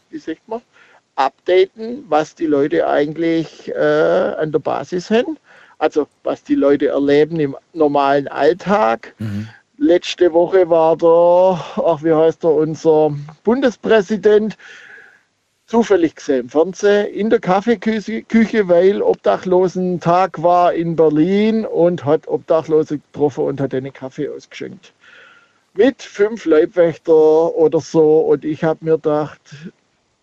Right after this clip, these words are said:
Speaker 1: würdest doch daheim bleiben und das Geld nehmen und spenden, dann hätten wir ganz viel mehr getan, wie als Bundespräsident mit deiner ganzen Mannschaft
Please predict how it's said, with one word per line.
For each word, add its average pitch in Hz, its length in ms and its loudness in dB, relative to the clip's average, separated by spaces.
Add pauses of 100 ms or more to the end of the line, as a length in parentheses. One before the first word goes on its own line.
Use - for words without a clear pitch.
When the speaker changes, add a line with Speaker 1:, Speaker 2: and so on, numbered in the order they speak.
(140)
Speaker 1:
würdest 202 500 -2
doch 160 100 -2
daheim 156 400 0
bleiben 208 440 0
und 160 200 -4
das 175 180 -4
Geld 170 300 2
nehmen 165 340 0
und 151 300 -2
spenden, 185 560 0 (600)
dann 151 160 -2
hätten 156 280 0
wir 156 100 -4
ganz 147 240 -6
viel 156 420 -2 (380)
mehr 143 220 -2
getan, 160 600 -2
wie 151 200 0
als 147 320 -2
Bundespräsident 147 1000 -4
mit 139 160 -10
deiner 139 260 -2
ganzen 143 400 -4
Mannschaft 139 640 -6